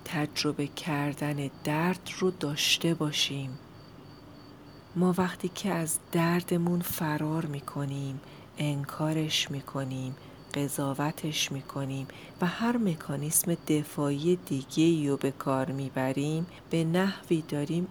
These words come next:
احساس ناخوشایند رو تبدیل به رنج می‌کنیم. ولی وقتی این درد رو میپذیریم، با پذیرش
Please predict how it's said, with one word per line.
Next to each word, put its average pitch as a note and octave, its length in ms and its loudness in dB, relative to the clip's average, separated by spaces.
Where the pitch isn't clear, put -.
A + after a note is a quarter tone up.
احساس D3+ 720 0
ناخوشایند D3+ 1120 0
رو B3 140 10
تبدیل G3 480 2
به G#3 160 6
رنج C#3 560 0
می‌کنیم. C3+ 560 -4
ولی B3+ 280 8
وقتی G3 520 0
این G#3 220 2
درد G3+ 500 2
رو G3+ 140 6
میپذیریم، D3+ 1300 0
با F#3+ 180 8
پذیرش E3+ 840 2